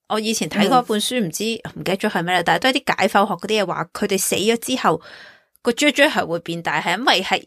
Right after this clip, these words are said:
Speaker 1: part of 個腐化嘅 process 嚟㗎。
Speaker 2: 嗯。
Speaker 1: 噉樣。
Speaker 2: OK。
Speaker 1: 好，不過你繼續。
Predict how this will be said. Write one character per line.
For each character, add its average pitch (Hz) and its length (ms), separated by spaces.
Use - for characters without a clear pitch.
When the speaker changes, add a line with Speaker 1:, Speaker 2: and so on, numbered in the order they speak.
Speaker 1:
part - 320
of 170 260
個 175 420
腐 175 280
化 165 280
嘅 165 80
process 196 460
嚟 - 180
㗎。 - 80
Speaker 2:
嗯。 190 880
Speaker 1:
噉 147 100
樣。 - 100
Speaker 2:
OK。 196 160
Speaker 1:
好， - 40
不 - 140
過 190 120
你 160 100
繼 160 80
續。 - 160